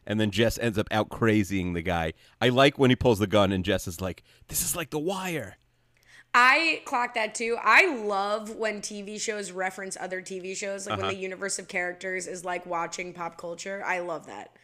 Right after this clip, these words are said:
Speaker 2: I don't even watch The Wire. I know, I know, oh God. But I, I did love that moment too.
Speaker 1: I like how you say "watch The Wire" as if it's still on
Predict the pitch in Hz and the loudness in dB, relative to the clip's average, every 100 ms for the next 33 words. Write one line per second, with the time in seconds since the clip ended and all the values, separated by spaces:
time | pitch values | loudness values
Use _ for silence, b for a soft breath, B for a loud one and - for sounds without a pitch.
0 | b b b b b _ 214 269 294 262 | b b b b b _ 2 4 2 2
1 | 240 233 208 202 185 165 170 170 185 190 | 2 2 0 4 4 2 -2 0 2 2
2 | 220 277 254 247 254 247 247 226 240 233 | 2 2 2 2 0 0 -2 -4 -4 -6
3 | 233 226 214 180 214 220 185 160 190 180 | -4 -4 -4 -6 0 2 2 2 2 2
4 | 202 190 180 170 165 170 165 165 175 147 | -2 -4 -4 -4 -8 -8 -12 -12 -10 0
5 | 135 165 175 156 - 135 117 110 107 - | 4 6 8 6 6 2 4 4 4 2
6 | 95 92 87 87 87 - - 85 76 - | 2 4 2 0 -6 -8 -4 -2 -2 -8